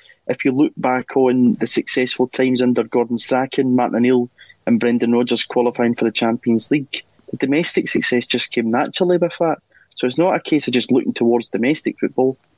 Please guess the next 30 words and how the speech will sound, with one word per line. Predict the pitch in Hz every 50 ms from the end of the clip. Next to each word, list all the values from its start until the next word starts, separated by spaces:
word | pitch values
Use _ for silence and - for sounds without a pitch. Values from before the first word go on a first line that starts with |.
| _ _ -
We | 117
need | 123 131 156 151 -
to | - 151
look | 139 - -
towards | - 127 117 113 113 110
the | - 117
bigger | - 107 101 117
picture, | 107 - - 143 - - - 147
and | 131 123
that's | 131 143 - - -
gonna | - 147 127 117
be | - 123 127 123 120 - - - - - - - - -
in | 131 131 127
terms | - - 127 120 120 -
of | 120 104 92 - _ _ -
what | 135 135 143 -
we | - 127
can | - 131 123
offer | 120 123 - 127
J | 123 - 117 117
C | - - 117
Marsch, | 117 113 113 113 - -
not | - 131 135 135
just | - 123 - -
the | - 113
eleven | 110 117 117 113
men | 117 113 113
in | 113 110
the | 107
park, | 104 - 117 117 123 -